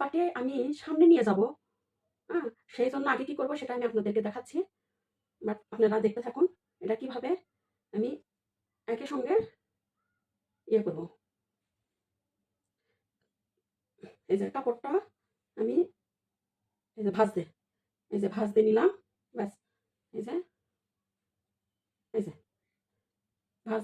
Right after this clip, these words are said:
দিয়ে নিলাম। ভাঁজ দিয়ে নেওয়ার পর, হ্যাঁ, আমি এই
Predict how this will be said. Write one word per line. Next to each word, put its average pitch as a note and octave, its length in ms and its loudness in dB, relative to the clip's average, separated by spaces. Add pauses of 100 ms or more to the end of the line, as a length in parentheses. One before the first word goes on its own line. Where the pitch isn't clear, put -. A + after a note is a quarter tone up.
দিয়ে G3 160 0
নিলাম। F#3 200 -4 (360)
ভাঁজ A3 160 2
দিয়ে A#3+ 120 -4
নেওয়ার A#3 240 0
পর, C#4+ 120 4 (500)
হ্যাঁ, E4+ 200 6 (540)
আমি A#3+ 180 -2 (500)
এই A#3 160 -2